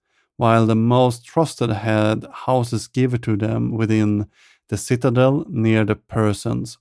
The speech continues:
of the kings. The docks were full of trimmerers and naval stores, and everything, everything was ready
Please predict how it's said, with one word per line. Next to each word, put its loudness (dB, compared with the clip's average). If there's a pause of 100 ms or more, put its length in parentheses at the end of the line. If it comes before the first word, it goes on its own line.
(120)
of -2
the -4
kings. -12 (600)
The 0
docks 0
were 2
full 2
of -4
trimmerers 0
and -2
naval 0
stores, -10
and -6 (200)
everything, -2 (800)
everything 2
was -8
ready -4